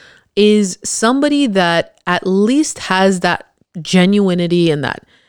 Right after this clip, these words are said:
kindness and that love for everyone to, if the opportunity presented themselves, they would want at least the best for their family. They might not wanna speak to them or have a relationship with them,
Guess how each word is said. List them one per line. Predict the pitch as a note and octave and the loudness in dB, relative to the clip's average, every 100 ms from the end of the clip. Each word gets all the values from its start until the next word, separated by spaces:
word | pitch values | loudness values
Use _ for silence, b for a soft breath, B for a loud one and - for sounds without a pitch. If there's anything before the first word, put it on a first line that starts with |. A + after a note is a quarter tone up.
| _ _ | _ _
kindness | - G3+ G3+ G3+ G3 G3 F#3+ - B B | -4 0 2 2 2 2 0 -10 B B
and | - F3+ D#3+ | -4 -2 -2
that | - | -4
love | D#3+ D#3+ E3 F#3 F#3+ | -4 0 2 2 0
for | - - - | -6 -6 -2
everyone | F3+ E3+ E3+ D3 - - - b b b | -2 0 -4 -4 -8 -12 -18 b b b
to, | - G#3 F#3 F3 E3 _ _ _ - | -2 2 2 2 -2 _ _ _ -2
if | A3+ A#3 - | 0 0 0
the | F#3+ | 0
opportunity | F#3 F3+ E3+ F#3 E3+ E3 | 0 -2 -2 -2 0 -2
presented | F3 E3 D#3+ D#3 | -2 -2 -2 -4
themselves, | D#3+ D3+ D#3+ D3+ D#3 D3 | -8 -6 -2 -2 -4 -2
they | E3+ D#3+ | -2 0
would | D#3+ | -2
want | D#3 E3+ F#3+ F3+ E3 - | -2 0 2 2 -2 -4
at | E3 G#3 | -4 -2
least | F#3+ A3+ A#3 - | 0 2 0 0
the | E3+ | -2
best | D#3 D3+ - | 0 -2 -4
for | - D#3 | -6 -4
their | B2+ | -4
family. | - - F3 - | -6 -8 -6 -6
They | E3+ | -2
might | G3+ A3+ | 2 2
not | A3+ - | 2 0
wanna | G3 F3+ | -2 -2
speak | - B3 A#3 | -2 -4 0
to | A#3 | 0
them | G#3+ G#3 | 4 4
or | F#3 | 2
have | E3 F#3 | 0 0
a | F3+ | 2
relationship | F3 E3+ F3 G3 G3+ G#3+ | 2 0 0 -4 -2 -2
with | G3+ | 0
them, | G#3+ | 0